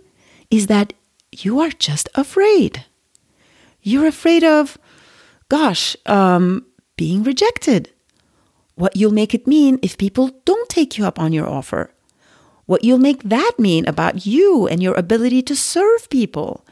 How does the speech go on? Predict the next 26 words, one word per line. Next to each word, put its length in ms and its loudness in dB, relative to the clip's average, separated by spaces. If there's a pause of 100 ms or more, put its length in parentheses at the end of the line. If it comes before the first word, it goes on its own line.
(260)
your 160 0
ability 420 2
to 140 -2
make 200 2
a 60 0
decent 420 0
living 320 2
doing 240 0
what 260 -2
you 120 -4
love. 540 -2 (720)
I 80 0
mean, 240 4 (240)
see 180 -2
how 120 -2
much 160 0
is 80 0
at 120 0
stake 340 -4
here? 300 -2 (720)
Putting 280 0
yourself 420 2
out 300 -4
there 260 0 (240)
feels 500 0 (120)
vulnerable, 840 2